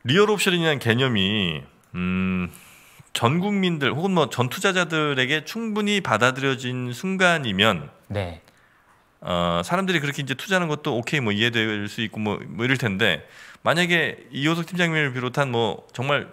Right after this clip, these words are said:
Speaker 1: 소수의 사람들만 알고 있는 상황이라면 사람들이 그 높아진 주가에 대해서 정당성을 전혀 못 찾을 거 아니에요.
Speaker 2: 맞습니다.
Speaker 1: 아니, 엉뚱한 저 이유만 자꾸 대든가. 그러면
Speaker 2: 네.
Speaker 1: 이제 사람들이 그 높아진 가격에 더 많은 부담을 심리적으로 느낄 거고.
Speaker 2: 그렇죠.
Speaker 1: 그러면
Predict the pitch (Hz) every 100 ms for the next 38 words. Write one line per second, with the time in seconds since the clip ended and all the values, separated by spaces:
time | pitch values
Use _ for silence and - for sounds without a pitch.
0 | - 202 202 214 185 170 151 131 90 110
1 | 139 120 127 151 127 98 95 107 82 -
2 | - - 190 208 190 185 143 - - -
3 | - 117 139 139 190 185 147 135 160 156
4 | 143 131 151 135 104 139 185 185 135 123
5 | 98 110 214 190 123 90 85 98 80 104
6 | 117 101 87 110 131 185 151 117 92 -
7 | - - 104 98 117 107 98 - 98 92
8 | 82 - 165 208 196 170 170 - - -
9 | - - - 190 185 170 - 160 139 -
10 | - _ _ 139 156 170 160 127 143 139
11 | 147 143 123 139 120 123 117 123 127 -
12 | 240 214 175 110 95 120 - 95 90 143
13 | 160 107 98 95 - 214 226 196 127